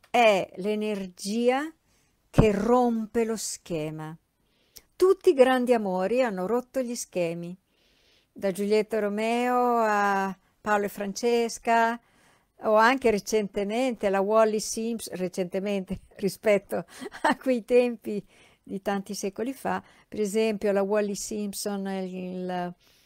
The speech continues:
il Duca di Edimburgo e, e tantissime altre cose.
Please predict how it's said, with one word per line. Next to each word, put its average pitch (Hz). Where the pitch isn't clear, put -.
il 196
Duca 196
di 190
Edimburgo 208
e, 190
e 240
tantissime 220
altre 175
cose. -